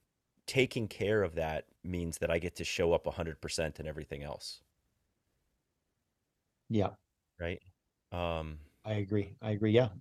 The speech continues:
Speaker 1: all right. So this has been fantastic. I, I really appreciate you coming on the show. Um, and I generally give the last word,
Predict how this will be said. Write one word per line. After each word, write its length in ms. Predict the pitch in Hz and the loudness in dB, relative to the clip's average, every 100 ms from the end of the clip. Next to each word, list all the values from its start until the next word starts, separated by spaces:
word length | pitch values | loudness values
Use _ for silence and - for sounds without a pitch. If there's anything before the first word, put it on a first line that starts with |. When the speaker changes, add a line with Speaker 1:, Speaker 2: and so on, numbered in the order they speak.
| - _ _ _ _ _ _ _ _ _ _ _ | -18 _ _ _ _ _ _ _ _ _ _ _
Speaker 1:
all 100 | 113 | 4
right. 240 | 104 90 - | 6 6 4
So 560 | - 127 117 110 104 95 _ _ _ _ _ _ _ _ - 120 | 8 10 12 10 6 0 _ _ _ _ _ _ _ _ -4 0
this 140 | 123 | 2
has 120 | 135 | 4
been 140 | 117 95 | 2 2
fantastic. 720 | 87 76 78 76 - 67 - | 0 0 -2 -2 -6 -10 -4
I, 120 | 90 90 | 0 2
I 120 | 90 | 2
really 320 | 90 92 80 | 2 0 -2
appreciate 600 | 78 76 76 78 73 - _ _ _ _ _ _ _ _ | -6 -8 -8 -6 -6 -8 _ _ _ _ _ _ _ _
you 300 | 82 80 73 - | -6 -4 -4 -4
coming 300 | 76 76 76 | -4 -4 -4
on 140 | 71 | -6
the 60 | 69 | -6
show. 440 | 73 71 69 65 - - | -2 0 -2 -4 -12 -12
Um, 520 | 71 71 71 67 67 64 _ _ _ - | -8 -8 -8 -10 -12 -16 _ _ _ -6
and 100 | 85 | -2
I 80 | 82 | -2
generally 880 | 82 107 113 110 104 92 85 82 80 _ _ _ _ - | 0 0 2 2 2 0 0 -4 -6 _ _ _ _ -6
give 200 | 87 76 | -4 -2
the 100 | 78 | -2
last 400 | 78 82 82 - | 0 0 -2 -4
word, 460 | 80 80 78 76 | -2 0 -2 -6